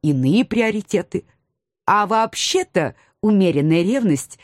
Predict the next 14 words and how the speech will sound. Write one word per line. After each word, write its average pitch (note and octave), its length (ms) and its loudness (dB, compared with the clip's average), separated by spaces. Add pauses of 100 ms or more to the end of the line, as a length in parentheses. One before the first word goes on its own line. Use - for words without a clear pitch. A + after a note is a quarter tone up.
(100)
даже F3+ 300 0
слегка - 720 -2
оживляет D#3+ 760 -2
моего C#3+ 340 0
Алекса, F#3 460 -2 (240)
придавая D#3+ 460 0
ему C#3+ 460 0 (220)
пикантность. A#2 960 -4 (240)
Но G#4 100 2
в F4+ 40 -4
смысле A#3 600 0 (220)
«слегка» C#4 840 -2 (220)
приспускает E3+ 880 -2
его D3 380 0